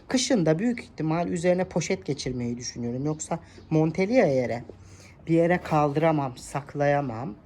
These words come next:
Bir saksıyı boş bıraktım. Buna da gerbera.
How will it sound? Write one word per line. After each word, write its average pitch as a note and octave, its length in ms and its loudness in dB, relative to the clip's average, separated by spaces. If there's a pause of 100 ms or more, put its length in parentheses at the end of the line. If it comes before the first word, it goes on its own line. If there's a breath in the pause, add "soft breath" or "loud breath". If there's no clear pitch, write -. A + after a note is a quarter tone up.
(1300 loud breath)
Bir G#3 60 0
saksıyı A#3 540 -2
boş G#3 360 -4
bıraktım. E3+ 520 -4
Buna G3 260 2
da G3 60 0
gerbera. D#3+ 600 2